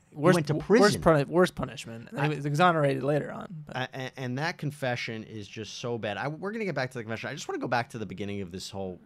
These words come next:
Speaker 1: show.
Speaker 2: Yeah.
Speaker 1: Uh, first, the cast.
Speaker 2: Yeah.
Speaker 1: Great cast.
Speaker 2: Yeah.
Speaker 1: And I didn't know who was in it.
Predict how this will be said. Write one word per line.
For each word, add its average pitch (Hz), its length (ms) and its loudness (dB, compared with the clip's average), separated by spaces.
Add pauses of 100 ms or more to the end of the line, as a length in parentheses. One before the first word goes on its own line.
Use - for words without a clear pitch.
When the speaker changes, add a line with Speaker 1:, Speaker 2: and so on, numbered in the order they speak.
Speaker 1:
show. 95 480 -4
Speaker 2:
Yeah. - 160 -10 (280)
Speaker 1:
Uh, 107 420 -2 (880)
first, 254 240 0
the 170 80 -4
cast. - 580 -2 (220)
Speaker 2:
Yeah. - 80 -20 (1160)
Speaker 1:
Great 403 220 6
cast. - 640 -2 (120)
Speaker 2:
Yeah. 294 220 -4 (120)
Speaker 1:
And 147 560 2
I 175 200 2
didn't 196 260 0
know 160 240 8
who 139 120 6
was 131 200 2
in 127 160 2
it. 185 160 -2